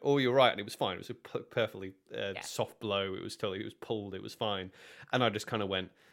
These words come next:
Speaker 1: I just gave a thumbs up. I'm like, "Yeah, I'm fine." And then <laughs> the ref kind of went,
Speaker 2: <laughs>
Speaker 1: the ref went, "Oh, good," and then <laughs> came up and gave me, <laughs> gave me a traumatic, gave me a, a soul curse <laughs> thing, wound.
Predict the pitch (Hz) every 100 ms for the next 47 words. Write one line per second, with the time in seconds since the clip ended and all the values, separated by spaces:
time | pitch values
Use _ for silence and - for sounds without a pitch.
0 | _ _ 110 104 107 95 - 98 95 110
1 | 101 170 190 160 147 123 98 90 95 117
2 | 107 101 101 113 - 135 139 143 143 -
3 | 131 117 120 330 - 320 - 143 202 208
4 | 160 139 - - 349 240 196 131 104 -
5 | 143 139 139 156 156 - 202 151 156 131
6 | - 139 135 113 117 127 139 185 160 208
7 | 160 175 156 156 156 151 127 139 - -
8 | - 127 123 120 113 110 113 - 117 110
9 | 123 - 135 127 123 104 101 - - -
10 | - - - 185 - 180 - 165 131 151